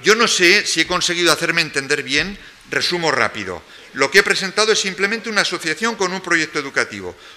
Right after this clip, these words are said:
un proyecto que es llevado a cabo principalmente en la naturaleza y especialmente en el Pirineo. Nuestro proyecto es coral y en él están implicados cientos de personas,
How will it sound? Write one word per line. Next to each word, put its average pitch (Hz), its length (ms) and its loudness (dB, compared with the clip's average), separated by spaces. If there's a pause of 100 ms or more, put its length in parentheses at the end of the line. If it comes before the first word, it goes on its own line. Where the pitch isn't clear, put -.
(140)
un 208 140 -4
proyecto 202 560 0
que 190 100 0
es 151 80 -4
llevado 151 280 2
a 147 80 0
cabo 202 240 0
principalmente 156 720 -4
en 139 100 -6
la 202 80 4
naturaleza 175 520 -2
y 156 80 -6
especialmente 165 680 -4
en 156 100 -2
el 127 100 -6
Pirineo. 120 460 -10 (600)
Nuestro 131 300 -6
proyecto 165 360 -2
es 143 100 -2
coral 175 460 2 (640)
y 147 180 0
en 143 140 2
él 196 140 4
están 170 280 0
implicados 170 640 -2
cientos 175 460 -2
de 139 80 -4
personas, 92 640 -8